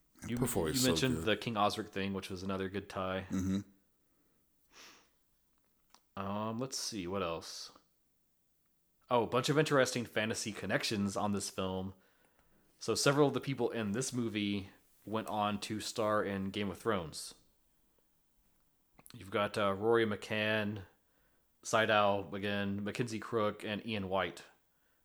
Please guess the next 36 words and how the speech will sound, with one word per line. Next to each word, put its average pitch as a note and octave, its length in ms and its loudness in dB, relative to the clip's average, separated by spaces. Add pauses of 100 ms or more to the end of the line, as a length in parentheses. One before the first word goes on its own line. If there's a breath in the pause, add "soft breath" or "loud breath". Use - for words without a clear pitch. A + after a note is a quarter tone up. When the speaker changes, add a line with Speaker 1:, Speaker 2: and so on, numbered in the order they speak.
(1300)
Speaker 1:
Oh, E3 60 2
nice. D#3 340 -2
Speaker 2:
They G2+ 120 -4
played, G#2 380 -2
uh, G2+ 160 4
respectively, A2 580 0
I A#2+ 80 8
don't B2 200 4
watch G#2+ 240 2
Game G#2+ 100 -2
of G2+ 100 -4
Thrones, G2+ 220 -2
so G#2+ 80 -2
I'm G#2 60 -2
gonna G#2 140 0
rattle G#2 260 4
through G#2 140 -6
these G2 160 -4
names. G2+ 260 -2
Sandor, A#2 760 6
the G2+ 160 -6
Three-Eyed A2+ 360 4
Raven, G#2+ 520 0
and G2 80 -2
Oral, G#2 640 2
Gregor, G#2 800 0 (680 soft breath)
um, F#2 960 0 (600)
and G2 120 -4
one G#2+ 140 2
of G#2+ 60 2
them G#2 160 -2
played G#2 220 -6
a F#2 40 -4
White F#2+ 220 0
Walker, F2+ 300 -4
apparently. F2 460 -8